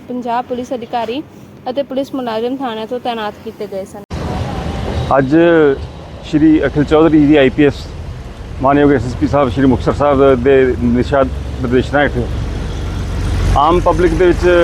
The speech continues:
Speaker 2: ਸੁਰੱਖਿਆ ਦੀ ਭਾਵਨਾ ਨੂੰ ਮਜ਼ਬੂਤ ਕਰਨ ਲਈ ਅਤੇ ਮਾੜੇ ਅਨਸਰਾਂ 'ਤੇ ਰੇਡ ਕਰਨ ਲਈ ਤੇ ਗੈਰ ਸਮਾਜਿਕ ਤੱਤਾਂ ਨੂੰ ਭਜਾਉਣ ਲਈ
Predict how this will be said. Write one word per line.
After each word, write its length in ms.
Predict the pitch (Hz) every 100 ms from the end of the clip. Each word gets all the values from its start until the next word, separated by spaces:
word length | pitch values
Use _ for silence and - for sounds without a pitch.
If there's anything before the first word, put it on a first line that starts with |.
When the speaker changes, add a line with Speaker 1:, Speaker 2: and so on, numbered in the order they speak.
| 165 147 - - - - -
Speaker 2:
ਸੁਰੱਖਿਆ 320 | 160 - 170
ਦੀ 100 | 160
ਭਾਵਨਾ 280 | 170 151 143
ਨੂੰ 100 | 151
ਮਜ਼ਬੂਤ 320 | 143 123 151 -
ਕਰਨ 180 | 156 139
ਲਈ 120 | 131 101 - - - - - - - - -
ਅਤੇ 120 | 139 156
ਮਾੜੇ 300 | 135 135 151
ਅਨਸਰਾਂ 280 | 120 151
'ਤੇ 320 | 147 151 139 120 - - - - - - - -
ਰੇਡ 220 | 123 139 139
ਕਰਨ 240 | 143 131
ਲਈ 180 | 139 127 - - - - - - - - - - - - - - - -
ਤੇ 100 | 123 - 143 117
ਗੈਰ 160 | 143
ਸਮਾਜਿਕ 340 | - 131 139 135
ਤੱਤਾਂ 280 | 139 139 143
ਨੂੰ 220 | 139 123 110 - - - - - - - - - - - 143
ਭਜਾਉਣ 320 | 151 135 123
ਲਈ 180 | 120